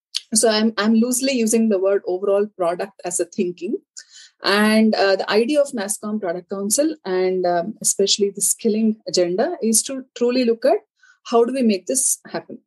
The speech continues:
which is how do we build builders? How do we build product makers? So that's pretty much it with, with the intention that India becomes a software product nation.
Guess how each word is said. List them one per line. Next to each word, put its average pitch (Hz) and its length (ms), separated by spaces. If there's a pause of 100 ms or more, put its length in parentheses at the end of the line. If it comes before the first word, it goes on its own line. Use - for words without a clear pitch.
which 202 260
is 262 260 (320)
how 220 300
do 262 140
we 269 120
build 214 360
builders? - 500
How 190 140
do 208 80
we 214 120
build 208 280 (240)
product 175 300
makers? - 400 (380)
So - 160
that's 208 320
pretty 240 220
much 247 300
it 359 160
with, 226 240 (160)
with 262 260
the 339 120
intention 226 640
that 220 300
India 208 320
becomes 196 360
a 247 40
software 196 440
product 160 440
nation. 165 300